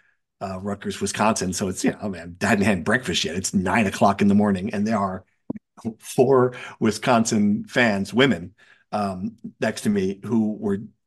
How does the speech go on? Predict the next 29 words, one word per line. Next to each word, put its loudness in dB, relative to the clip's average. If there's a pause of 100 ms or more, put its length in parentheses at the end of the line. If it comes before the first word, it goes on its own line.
(100)
I -4
mean, 0
they 2
must 0
have -2 (600)
plowed 6
through 4
about -2 (120)
<laughs> -16
twenty -2
Coors -4
Light -8
during -2
this -2
game, 0
and -10
they -4
just -4
get -2
increasingly 0
angry 2 (340)
at 4
it. -6
And, -4
uh, 0 (420)
you 2
know, 0
I, -6
I, -6